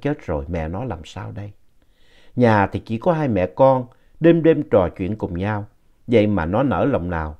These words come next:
bỏ mẹ nó mà đi, không bao giờ trở lại. Con người ta có số cả rồi.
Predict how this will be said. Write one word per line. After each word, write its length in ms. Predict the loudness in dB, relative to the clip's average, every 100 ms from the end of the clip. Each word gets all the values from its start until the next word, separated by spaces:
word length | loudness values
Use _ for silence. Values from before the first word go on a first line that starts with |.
| -8
bỏ 220 | -2 -2
mẹ 280 | -2 -2 -4
nó 240 | -6 -6
mà 180 | -6 -8
đi, 320 | -8 -8 -8 -12 _ _
không 260 | -10 -6 -2
bao 140 | -2
giờ 180 | -2 -6 -6
trở 160 | -8 -8
lại. 220 | -8 -12 -20 -20 -20 _ _ _ _ _ -20 _ _ _ 4
Con 300 | 8 8 6
người 160 | 2 0
ta 180 | 0
có 180 | 0 -4
số 320 | -6 -2 -2 -2
cả 200 | -6 -6
rồi. 220 | -8 -10